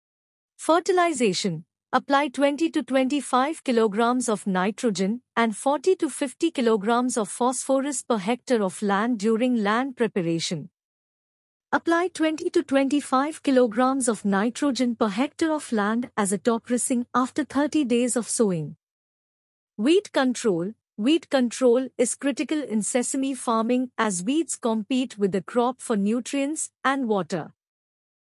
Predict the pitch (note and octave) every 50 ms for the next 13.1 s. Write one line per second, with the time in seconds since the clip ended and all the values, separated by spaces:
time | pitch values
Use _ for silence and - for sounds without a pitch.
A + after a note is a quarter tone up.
0 | _ _ _ A#3+ B3+ E4+ G4 G4 - - - D#4+ E4+ E4+ F4 E4+ E4+ E4 D#4+ E4
1 | C4+ E4 E4+ E4 - - C4+ C4 A#3 G#3 B3+ - - A#3 F#3+ E3+ E3+ G3 G3+ -
2 | - - _ _ _ - C4 A#3+ A#3 C4 D4+ E4+ F4+ F4+ C#4 A#3+ C4 C4+ A#3+ C#4+
3 | D4 D#4 C4 D4+ B3+ - A#3+ A3 A3 G3 - - B3+ C4 C4+ A#3+ G3 A3+ A3 G3
4 | D#3+ D3 D3 - - - - _ _ _ _ _ _ _ _ _ _ _ _ _
5 | _ _ _ _ _ _ - D#4 F4 F#4 - - - E4+ D#4+ C#4+ A#3+ C4 A#3 G#3
6 | C#4+ D4 D#4 - - - A#3 G3+ F#3+ - - G#3 F3 D#3 E3+ A3+ - _ _ _
7 | _ - - - D#4+ D#4+ D#4 - - F4 F#4 F#4 F#4+ - - B3 - - B3 G#3+
8 | - - B3 A#3 - - B3+ G#3 B3 A#3+ - - A3 - - G#3 F3+ G3+ - -
9 | - - - - _ _ - A3+ A#3 A3+ F3+ G#3+ A3 F#3 C#4 D4 D#4+ D4 - F4
10 | E4 - - - A3+ A3 - A#3+ G#3+ G3+ - - - C4 C4 C4+ C4+ A3 G#3 G3+
11 | F#3+ E3+ F3 E3 D#3 - _ _ _ _ _ - D4 D#4+ D#4 - - F4 D#4+ C4+
12 | - - - _ _ - G3+ A#3 C4 D#4 D#4 - - - A3+ F#3 D#3+ D#3 F#3 G3+
13 | - -